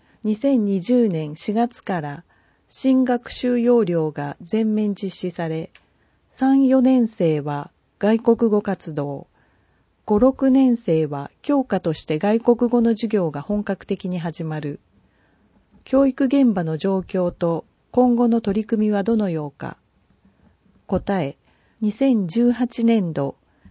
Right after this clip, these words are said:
二千十九年度は、英語専科講師三名、エーエルティー、外国語指導助手、四名で対応中。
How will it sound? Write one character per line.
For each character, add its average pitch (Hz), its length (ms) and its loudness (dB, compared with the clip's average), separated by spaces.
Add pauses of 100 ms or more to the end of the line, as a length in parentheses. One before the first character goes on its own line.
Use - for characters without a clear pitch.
(140)
二 202 100 0
千 220 440 0
十 233 260 0
九 240 160 -4
年 226 300 4
度 160 160 0
は、 143 240 -6 (720)
英 247 200 4
語 247 140 0
専 240 320 2
科 143 220 -6
講 180 260 -2
師 - 320 -10
三 185 380 -4
名、 143 340 -10 (720)
エ 247 160 6
ー 233 100 0
エ 233 120 2
ル 214 140 -2
テ - 180 -6
ィ 175 180 -2
ー、 214 40 -20 (460)
外 226 220 -2
国 226 320 -2
語 214 120 0
指 185 240 -8
導 185 240 -2
助 165 160 -8
手、 - 200 -14 (580)
四 233 340 2
名 170 220 -2
で 151 200 -6
対 180 340 -4
応 160 160 -2
中。 151 480 -10